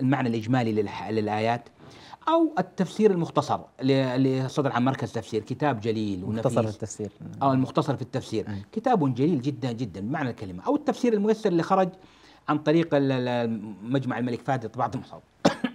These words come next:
Speaker 1: <coughs> كلاهما، بس المختصر في التفسير رائع. لأنهم استدركوا محاسن المختصرات التي سبقتهم،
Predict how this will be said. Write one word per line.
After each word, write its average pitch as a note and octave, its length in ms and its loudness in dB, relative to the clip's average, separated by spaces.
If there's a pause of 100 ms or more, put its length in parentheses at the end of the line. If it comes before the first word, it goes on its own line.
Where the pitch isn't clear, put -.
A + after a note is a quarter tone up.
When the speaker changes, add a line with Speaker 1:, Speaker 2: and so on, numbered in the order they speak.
Speaker 1:
<coughs> - 580 -6
كلاهما، F#3+ 640 6
بس F3 200 2
المختصر G3 380 2
في D#3+ 60 0
التفسير G#3 340 -2
رائع. G3+ 320 -2 (460)
لأنهم D#3 340 0
استدركوا C#3 500 -2
محاسن B2+ 480 -4
المختصرات B2+ 640 -2
التي A#2 320 -6
سبقتهم، C3+ 560 -4